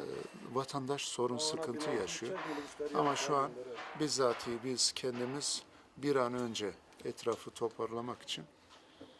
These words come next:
gerek büyük şehrimiz olsun, burada ona da teşekkür ediyorum.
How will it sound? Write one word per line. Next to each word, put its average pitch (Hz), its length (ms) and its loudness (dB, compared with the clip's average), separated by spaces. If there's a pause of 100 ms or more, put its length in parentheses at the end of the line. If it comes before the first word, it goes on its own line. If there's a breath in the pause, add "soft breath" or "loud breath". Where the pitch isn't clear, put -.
(640 loud breath)
gerek 123 340 4
büyük 120 160 -4
şehrimiz 107 500 -2
olsun, 98 360 -6
burada 104 200 -4
ona 107 360 -2
da 98 100 -8
teşekkür - 580 -6
ediyorum. 90 400 -6